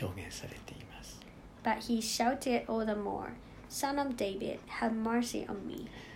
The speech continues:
Speaker 1: 彼の信仰はただただダビデの子として生まれたイエスに、そして癒しを行うことのできる救い主に目を注いでいます。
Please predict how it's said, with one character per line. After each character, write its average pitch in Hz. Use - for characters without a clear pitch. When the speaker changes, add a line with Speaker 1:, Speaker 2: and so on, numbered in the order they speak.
Speaker 1:
彼 170
の 170
信 170
仰 156
は 147
た -
だ 117
た 143
だ 127
ダ 143
ビ 139
デ 135
の 123
子 120
と 139
し -
て 120
生 123
ま 117
れ 107
た 110
イ 123
エ 120
ス -
に、 175
そ -
し -
て 110
癒 185
し 285
を 185
行 156
う 135
こ 131
と 131
の 120
で 113
き -
る 117
救 -
い 294
主 131
に 101
目 117
を 202
注 -
い 95
で 101
い -
ま -
す。 -